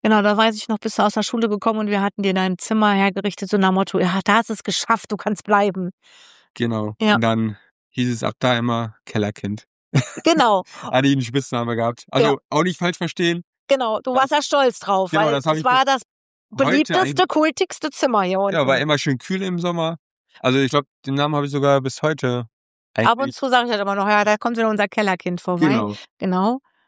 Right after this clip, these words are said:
Speaker 1: Äh, müssen wir sagen, es war damals, statt neun Kinder hatten wir zehn Kinder dann da,
Speaker 2: Mhm.
Speaker 1: dadurch, dass du dich
Speaker 2: Ja.
Speaker 1: eingeschmuggelt hast vorübergehend und wir mussten irgendwo ein Zimmer noch herzaubern.
Speaker 2: Genau, das hat funktioniert.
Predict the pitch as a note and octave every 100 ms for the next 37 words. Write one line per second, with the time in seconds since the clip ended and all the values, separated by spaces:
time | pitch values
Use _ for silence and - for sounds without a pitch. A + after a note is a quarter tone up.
0 | _ - G3+ G3+ G#3 G#3+ A3+ G3+ G#3+ G#3+
1 | G3+ - G3+ G#3 G#3 G3+ - - G3 G#3
2 | A3 G#3+ A3 G#3 G3+ G#3 - B3 B3+ C#4
3 | C#4+ C#4+ C4 C4+ C#4 B3+ B3 B3+ B3+ A2+
4 | A#3 B3 B3+ D4 - B3+ C4 C3 C3 A#3+
5 | B3 B3 B3+ C4 C4 B3 - B3 B3 A#3+
6 | B3+ - A3+ - G#3+ F3 - G#3 G#3+ A3
7 | C4 D4 G#3+ E3+ - E3+ - F3+ F3 E3+
8 | F3 _ A3+ E3 G#2 - - - - -
9 | C3+ - C#3+ A#2+ G#2+